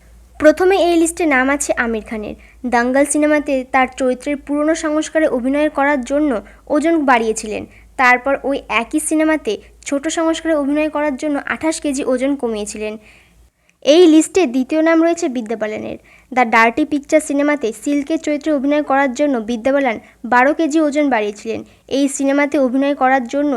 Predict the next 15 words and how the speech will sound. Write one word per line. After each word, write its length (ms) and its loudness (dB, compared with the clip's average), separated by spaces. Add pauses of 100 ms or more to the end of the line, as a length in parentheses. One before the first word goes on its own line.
সেরা 380 -4
অভিনেত্রী 380 -2
হিসেবে 300 -2 (140)
জাতীয় 320 -2 (100)
পুরস্কার 480 -2
জিতেছিলেন 480 -4
বিদ্যা 260 -4
বালান। 260 -4 (800)
সালমান 520 6
খান। 220 -6 (380)
সিনেমার 420 2
চরিত্রের 360 0
জন্য 200 0 (120)
ওজন 340 2
কমাবার 400 2